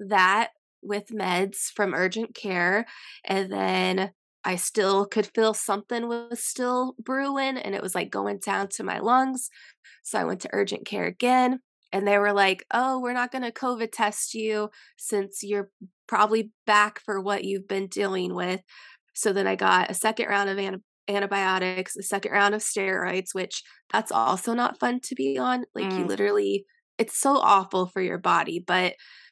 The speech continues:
Speaker 1: then Joe starts getting sick, and he decides to take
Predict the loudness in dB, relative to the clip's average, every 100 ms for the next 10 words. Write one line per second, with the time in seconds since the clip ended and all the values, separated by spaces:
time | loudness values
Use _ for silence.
0 | _ _ _ _ -4 0 0 0 -6 _
1 | _ -2 0 0 0 -4 -4 -6 -6 -6
2 | -8 -4 -4 -6 -6 -4 -2 -2 0 0
3 | 2 4 4 2 -4 -4 -4 -4